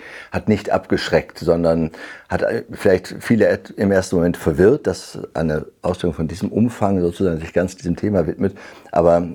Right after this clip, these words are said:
je länger die Leute hinkamen oder je häufiger Leute kamen, desto mehr hat es sich rumgesprochen, wie wahnsinnig gut das funktioniert sozusagen. Und damit ist das dann gekippt in eine, in eine große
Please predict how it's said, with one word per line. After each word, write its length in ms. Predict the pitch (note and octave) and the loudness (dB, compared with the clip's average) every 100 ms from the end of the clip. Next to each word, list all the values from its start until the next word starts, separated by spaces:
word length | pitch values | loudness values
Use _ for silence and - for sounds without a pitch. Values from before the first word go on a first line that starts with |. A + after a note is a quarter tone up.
| - _ _ _ - | -12 _ _ _ -4
je 100 | E2 | 0
länger 260 | E2 F#2 | 2 0
die 100 | D#2 | 0
Leute 260 | D2 D2+ - | 0 0 0
hinkamen 400 | D#2 G2 - C2 | -4 -4 -8 -8
oder 140 | B1+ | -6
je 160 | C2 C2 | -6 -6
häufiger 420 | D#2 F#2+ - D2 - - - | -8 -6 -4 -6 -6 -20 -6
Leute 200 | - E2+ | 0 0
kamen, 220 | E2 D#2+ D#2+ | 0 0 0
desto 200 | - E2+ | 0 2
mehr 120 | E2+ | 2
hat 40 | |
es 80 | C#2+ | -2
sich 160 | E2+ - | -6 -2
rumgesprochen, 540 | G2 E2+ - E2+ E2 - - | -2 0 2 2 0 -8 -6
wie 260 | G2 F2+ - _ - | -2 -2 -4 _ -14
wahnsinnig 580 | G#1+ E2+ F2+ E2+ D#2+ - | 0 2 2 0 -2 -2
gut 180 | G#2 | 0
das 120 | F2 - | 0 0
funktioniert 720 | - E2+ - F2+ G2 F2+ - | -2 -2 0 2 4 4 2
sozusagen. 420 | D#2+ E2+ E2 E2 | -4 2 2 2
Und 120 | D2 | 0
damit 200 | D#2 E2 | 0 0
ist 160 | D#2+ - | -4 -6
das 120 | D#2 | -2
dann 160 | D2+ | -2
gekippt 340 | D#2 - - - | -2 -4 -4 -4
in 100 | C#2 | -4
eine, 280 | C2+ D#2 D#2 - - - | -2 -4 -6 -12 -16 -6
in 60 | |
eine 40 | F2+ | -4
große 500 | D#2 F#2+ F#2+ E2+ | 2 2 4 2